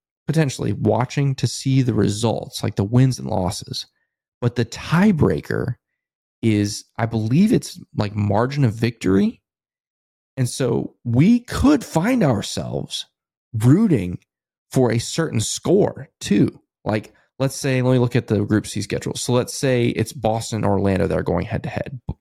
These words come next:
You know, Orlando is three and one, Boston is two and one. They're winning against Chicago, but the Magic have a ten point better,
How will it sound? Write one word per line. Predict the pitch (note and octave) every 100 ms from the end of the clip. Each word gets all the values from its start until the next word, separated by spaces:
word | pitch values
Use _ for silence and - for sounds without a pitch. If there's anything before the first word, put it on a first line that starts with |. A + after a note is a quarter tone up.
| -
You | - G2
know, | D#2+ - _ _ _ _ -
Orlando | A2+ A#2 B2 B2+ A#2+
is | A2+
three | - B2
and | A2
one, | G#2+ G#2 G#2 G#2+ - _ _ -
Boston | G#2 G#2+ - G#2+
is | G2+
two | - A2
and | G2
one. | F#2 F#2+ F#2+ G2+ _ _ _
They're | - A2+
winning | G#2 A#2 C#3 C3+ C3 -
against | G#2+ G#2+ G2
Chicago, | - G2 - A2+ F#2+ F#2 E2+ - _ _
but | A#2+ A2
the |
Magic | G#2+ G#2+ A#2 A#2 - - _ _
have | - G#2+
a | G2+
ten | - - C#3+ B2+
point | - C3 - A#2
better, | A#2+ A2 G2+ F#2+